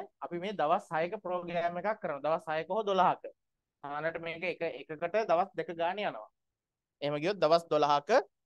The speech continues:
ප්‍රෝග්‍රෑම් එකක් විදියට දාලා රාත්‍රී දහ ඉඳන් රාත්‍රී දොළහ වෙනකන් ඒ වගේ එකක් යන්න හිතාගෙන ඉන්නවා ඉස්සරහට. පාඩම් කරද්දි පුතේ මෙහෙම පාඩම් කරගන්න, බෙදා ගන්න.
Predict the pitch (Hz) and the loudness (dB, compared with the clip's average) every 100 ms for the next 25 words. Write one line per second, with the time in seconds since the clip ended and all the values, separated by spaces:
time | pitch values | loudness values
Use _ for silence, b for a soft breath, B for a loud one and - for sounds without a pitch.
0 | _ 156 151 151 156 151 160 - 151 151 | _ -8 -4 -4 -4 -4 -6 -6 -10 -8
1 | 147 143 160 190 156 156 156 165 165 147 | -6 -2 0 2 2 0 -2 -8 -4 -2
2 | 156 156 170 160 151 151 165 165 151 165 | -2 -2 -4 -2 -2 -2 -8 -6 -2 2
3 | 165 160 151 139 196 _ _ _ _ _ | 2 0 -6 -6 -8 _ _ _ _ _
4 | - 151 151 160 160 185 156 143 165 160 | -8 -4 -2 -2 -2 -4 -2 -4 -4 -4
5 | 160 151 151 151 165 185 - 175 135 - | -2 -2 -2 -8 -8 -6 -4 -2 -2 -6
6 | _ _ _ _ _ _ _ _ _ _ | _ _ _ _ _ _ _ _ _ _
7 | _ _ _ _ _ _ _ _ _ 170 | _ _ _ _ _ _ _ _ _ 6
8 | 185 202 214 220 214 233 240 220 226 214 | 6 6 4 2 2 -2 0 0 2 4
9 | 220 226 170 143 151 143 156 196 180 120 | 4 2 0 0 -4 -4 2 6 6 4